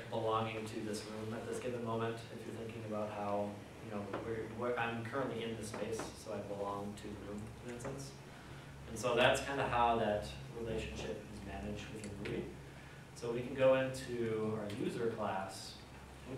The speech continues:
can tell Ruby on Rails that a user, um, has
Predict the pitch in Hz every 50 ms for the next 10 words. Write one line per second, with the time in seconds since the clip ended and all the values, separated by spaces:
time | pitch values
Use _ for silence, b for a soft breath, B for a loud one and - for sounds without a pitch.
0 | 135 135 123 113 123 123 120 120 117 117 117 117 120 - - - - 127 127 123
1 | 117 120 117 113 110 113 113 110 107 110 110 107 107 107 113 110 110 107 101 104
2 | 117 131 143 147 135 135 139 135 131 127 127 127 131 127 - - - - - -
3 | - - - - - - - - - - - - 107 107 104 104 104 104 104 104
4 | 104 104 101 104 104 - - - - - - - - - - - - - - 123
5 | 127 127 127 127 127 127 123 123 123 123